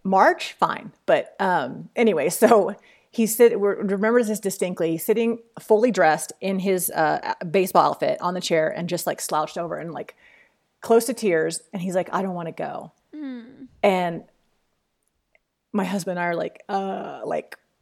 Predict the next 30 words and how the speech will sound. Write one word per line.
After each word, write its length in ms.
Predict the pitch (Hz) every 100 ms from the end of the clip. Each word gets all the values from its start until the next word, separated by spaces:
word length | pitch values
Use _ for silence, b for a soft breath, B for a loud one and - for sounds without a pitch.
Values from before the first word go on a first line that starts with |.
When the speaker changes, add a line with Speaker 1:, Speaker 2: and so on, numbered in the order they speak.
| _
Speaker 1:
<laughs> 440 | - - - - -
what 120 | 220
the 100 | 214
heck?" 380 | 170 185 - B B B B B B
So 520 | - - 247 220 208 -
my 180 | 208 208
husband, 320 | 233 226 226
uh, 60 | -
can, 340 | - 214 202
goes 280 | 180 214 214
into 340 | 202 196 220
the 120 | 196 180
whole, 300 | 180 190 185
"What 120 | 190
do 60 |
you 80 | 196
think, 260 | 190 190 -
what 120 | 220
do 60 | 262
you 60 |
think 140 | 240 226
he, 160 | 220
he, 140 | 180 180
what 180 | 180 165
might 160 | 165
have 80 | 160
said 160 | 170 151
to 80 | 165
my 120 | 151
son?" 300 | 147 123